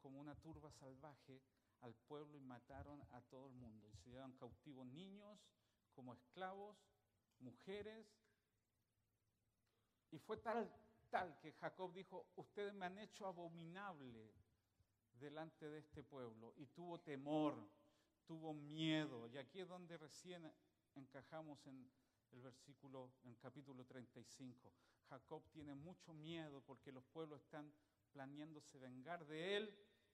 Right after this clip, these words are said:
Y Dios le dice, "Cabezón, sube a Betel. Estás viviendo abajo, yo quiero que subas. Estás siendo un terrenal y yo quiero que, que pienses con la mente de Cristo.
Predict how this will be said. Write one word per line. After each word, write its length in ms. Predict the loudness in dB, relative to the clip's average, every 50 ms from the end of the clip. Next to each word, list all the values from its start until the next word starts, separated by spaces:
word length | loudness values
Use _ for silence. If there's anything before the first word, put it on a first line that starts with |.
| _
Y 100 | -6 -6
Dios 220 | -2 0 0 0 2
le 160 | 2 0 0
dice, 420 | 0 -2 -4 -4 -4 -4 -4 -6 -8 -12 -20 -20 _ _ _ -20 _ _ _ -20 -20 -20 -20 -20 _ _ -20 -20 _ -16 -6 -2
"Cabezón, 600 | -2 -2 -2 -2 -4 0 0 0 0 0 -2 -8 -14 -18 -20 -20 -20 _ _ _ _ _ _ _ _ _ _ _ _ _ _ _ _ _ -18
sube 540 | -16 -12 -8 -6 -6 -4 0 0 0 0 2
a 140 | 0 0 0
Betel. 680 | 0 0 -2 0 0 2 4 4 4 2 0 -4 -10 -18 -20 -20 -20 _ _ _ _ _ _ _ _ _ _ _ _ _ _ _ _ -20
Estás 260 | -20 -14 -10 -10 -8
viviendo 380 | -8 -8 -6 -6 -6 -4 -4 -2
abajo, 420 | 0 2 4 2 2 2 -2 -6
yo 140 | -6 -6 -8 -8
quiero 220 | -8 -8 -8 -8
que 80 | -10 -10
subas. 640 | -8 -4 -4 -4 -2 -4 -4 -6 -8 -10 -14 -20 -20 _ _ _ _ _ _ _ _ _ _ _ _ _ -16
Estás 260 | -12 -8 -6 -6 -6
siendo 220 | -4 -4 -6 -4 -4
un 80 | -6 -6
terrenal 600 | -4 -4 -2 -2 -2 -2 0 2 2 2 2 0
y 80 | -2
yo 140 | -4 -6 -6
quiero 220 | -4 -4 -6 -4 -6
que, 200 | -8 -10 -12 -12 -18 -20 -16 -12
que 100 | -12 -10
pienses 640 | -10 -8 -6 -4 -4 -4 -4 -4 -6 -8 -8 -10 -10
con 200 | -8 -8 -6 -6
la 80 | -6 -6
mente 320 | -6 -8 -8 -8 -8 -8
de 120 | -8 -8 -6
Cristo. 600 | -4 -2 -2 -2 -4 -6 -10 -8 -8 -8 -8